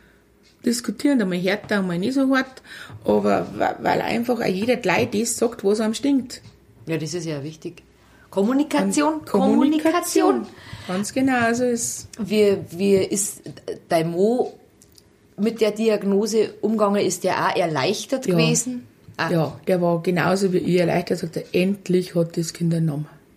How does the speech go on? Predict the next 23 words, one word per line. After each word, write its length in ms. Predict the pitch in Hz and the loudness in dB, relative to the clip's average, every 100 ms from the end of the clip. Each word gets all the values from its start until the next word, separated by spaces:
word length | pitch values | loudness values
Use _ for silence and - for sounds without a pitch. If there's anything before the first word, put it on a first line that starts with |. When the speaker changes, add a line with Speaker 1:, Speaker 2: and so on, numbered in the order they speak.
| _ - _ _ _ - | _ -20 _ _ _ -12
Speaker 2:
Mhm. 240 | 139 147 - - - - - | -10 -12 -14 -20 -20 -20 -4
Speaker 1:
Ähm, 400 | 170 165 165 160 - - - | 0 4 4 2 -2 -12 0
damals, 720 | 170 196 240 214 180 175 175 | 4 4 4 2 2 0 2
wie 180 | 185 180 | 4 4
ich 40 | |
dann 380 | 175 175 170 165 160 160 | 2 2 2 0 0 2
wirklich 300 | 196 220 214 | 2 0 0
drauf 280 | 170 170 - | 0 0 -2
gepocht 460 | - 208 - - 190 | -2 -2 -2 -6 0
hat, 180 | 175 | 2
dass 140 | 170 175 | 2 2
man 100 | 175 | 2
mir 160 | 175 | 2
endlich 540 | 165 185 180 175 - - | 0 0 -2 -2 -8 -6
die 80 | 269 | -4
Diagnose 560 | 262 180 175 180 185 165 | 0 0 0 -2 -2 -2
kriegt, 420 | 175 202 226 208 - - - - - | 2 2 0 -2 -14 -20 -20 -10 0
ähm, 160 | 180 | 2
dass 160 | 175 180 | 2 -2
das 120 | 175 | -2
endlich 320 | - 165 180 | -2 0 -2
untersucht 720 | 185 170 175 - 233 262 - | -2 -2 0 2 2 0 -4
wird, 240 | 180 165 | 0 0